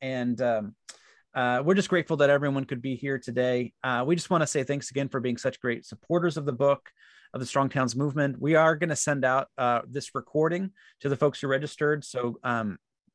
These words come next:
uh, that was, somebody ha-, had asked about that. Just thank you again for being here. Thanks for the great work that you're doing in your town. Exciting things are afoot. Um, I put my email in the chat. If there's anything that we can do to help you in the work that you're doing,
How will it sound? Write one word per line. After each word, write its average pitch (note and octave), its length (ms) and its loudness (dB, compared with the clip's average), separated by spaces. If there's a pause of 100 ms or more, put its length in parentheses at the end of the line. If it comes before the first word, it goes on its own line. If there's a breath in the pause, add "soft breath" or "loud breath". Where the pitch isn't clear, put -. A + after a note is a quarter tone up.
uh, A#2+ 200 2
that C#3 180 2
was, C3+ 320 -4
somebody C#3 340 -2
ha-, A#2+ 180 -6
had B2 180 -2
asked - 280 -2
about A#2 260 0
that. A#2 260 0 (440 soft breath)
Just A#3 160 0
thank A3+ 200 4
you G3+ 140 6
again D3+ 260 2
for D3+ 100 -2
being D3 180 -2
here. D3 140 0
Thanks D#3 240 -4
for D#3+ 120 -10
the D3 40 2
great C3 300 0
work D#3 260 -4
that C3+ 140 -6
you're C3+ 80 -8
doing C#3 260 -4
in C3 80 -2
your A#2+ 120 -4
town. C3+ 520 -4 (140)
Exciting E3+ 640 0
things D3+ 260 0
are C#3+ 80 2
afoot. F3 300 0 (560 soft breath)
Um, B2 400 -2 (340)
I D#3+ 120 2
put A3+ 180 4
my E3 120 2
email D#3+ 400 2
in C3 100 -4
the A#2 80 -6
chat. B2 400 -2
If C3 80 -6
there's D3+ 180 -6
anything G3+ 300 2
that D3+ 120 0
we E3 120 0
can C#3+ 200 -2
do E3 460 2 (320 soft breath)
to C3 60 -2
help E3 280 0
you G3+ 140 0
in G3 80 2
the G3 80 0
work G3 240 -4
that F#3+ 100 -4
you're F3+ 140 -4
doing, F#3 440 -4